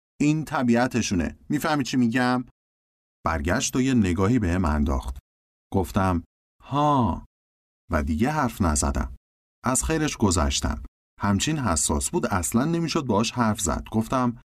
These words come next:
"دوست داری یه جایی بزنیم بغل و یه لبی تر کنیم؟" جوابمو نداد.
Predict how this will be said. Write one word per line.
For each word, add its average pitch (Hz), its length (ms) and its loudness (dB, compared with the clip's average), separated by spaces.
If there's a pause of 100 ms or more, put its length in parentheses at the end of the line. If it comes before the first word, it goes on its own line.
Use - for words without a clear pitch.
(460)
"دوست - 200 -2
داری 190 180 2
یه 123 120 4
جایی 107 220 4
بزنیم 98 440 0
بغل 92 320 0
و - 20 2
یه 92 120 4
لبی 90 260 2
تر 90 240 -2
کنیم؟" 98 560 2 (720)
جوابمو 120 520 0
نداد. 80 480 0